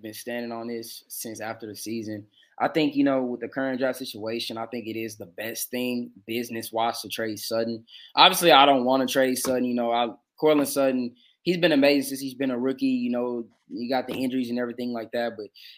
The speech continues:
I mean, it sucks. But, you know, just speaking on the better options out there, you know, business-wise, football-wise, yeah, I, I think you trade Sutton, try to get a,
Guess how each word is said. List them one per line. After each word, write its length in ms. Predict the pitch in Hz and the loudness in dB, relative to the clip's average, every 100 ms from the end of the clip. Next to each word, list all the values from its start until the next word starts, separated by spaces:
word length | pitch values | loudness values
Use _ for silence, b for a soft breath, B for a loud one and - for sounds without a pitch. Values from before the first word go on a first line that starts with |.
| _ | _
I 60 | 139 | 4
mean, 160 | 165 | 6
it 60 | 170 | 4
sucks. 420 | - 170 160 120 | 4 4 4 0
But, 400 | 131 135 127 - _ _ - | -4 -2 -2 -6 _ _ -8
you 100 | 131 | -2
know, 320 | 131 127 123 _ - | 0 -2 -6 _ -14
just 180 | 131 127 | -12 -6
speaking 280 | - 151 143 | -2 0 0
on 100 | 135 | 0
the 60 | |
better 220 | 120 131 110 | 0 0 0
options 360 | 131 135 127 | 0 -2 -4
out 180 | 123 120 | -4 -4
there, 240 | 127 123 120 | -6 -6 -6
you 140 | 117 | -6
know, 260 | 117 113 107 _ _ | -6 -6 -8 _ _
business-wise, 920 | 120 127 131 123 123 123 123 - - _ _ _ - | -6 -4 -4 -4 -2 -2 -4 -8 -16 _ _ _ -12
football-wise, 600 | 127 127 127 123 117 101 | -6 0 0 0 -2 -4
yeah, 240 | 110 123 113 | -2 0 0
I, 340 | 120 - 135 | -2 -4 -6
I 20 | |
think 180 | 151 143 | -4 -4
you 80 | 131 | -2
trade 240 | 143 135 | -2 -2
Sutton, 320 | 131 135 131 120 | -2 -2 -4 -2
try 180 | 135 | -2
to 60 | 139 | 0
get 180 | 131 123 | -2 -2
a, 140 | 113 | -4